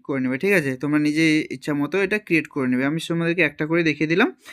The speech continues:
তোমরা তোমাদের ইচ্ছা মতো এটা ক্রিয়েট করে নেবে, ঠিক আছে? তো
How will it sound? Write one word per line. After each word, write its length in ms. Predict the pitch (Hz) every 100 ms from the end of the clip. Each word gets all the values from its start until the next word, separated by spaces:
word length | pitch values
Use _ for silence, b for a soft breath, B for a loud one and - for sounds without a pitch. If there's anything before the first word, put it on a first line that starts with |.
| B -
তোমরা 180 | 160 170
তোমাদের 220 | 165 165 156
ইচ্ছা 160 | - 143
মতো 120 | 151 185
এটা 100 | 220 -
ক্রিয়েট 200 | 165 151
করে 100 | 139 131
নেবে, 120 | 127 185
ঠিক 80 | 226
আছে? 120 | 135 131 _ b b
তো 40 | _